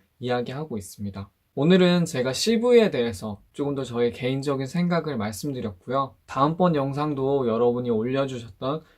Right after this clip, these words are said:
질문을 기반으로 제가 영상을 제작해서 올려보도록 하겠습니다. 오랜만에 영상을 올렸는데 많은 분들이 봐주실지 잘 모르겠어요.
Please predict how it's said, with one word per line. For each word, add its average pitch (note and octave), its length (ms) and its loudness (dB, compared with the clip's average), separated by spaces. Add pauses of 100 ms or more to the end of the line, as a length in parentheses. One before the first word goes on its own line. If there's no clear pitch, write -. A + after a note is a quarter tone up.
질문을 D#3 560 0
기반으로 A#2 680 -4
제가 - 260 -12
영상을 A2+ 460 -6
제작해서 A2+ 680 -6 (320)
올려보도록 A#2+ 560 -2
하겠습니다. G#2 580 -8 (140)
오랜만에 F3+ 520 6
영상을 C#3+ 440 2
올렸는데 C3 720 -2
많은 A#2+ 320 -4
분들이 B2 360 -6
봐주실지 A#2+ 580 -8
잘 G#2+ 200 -8
모르겠어요. G#2+ 680 -6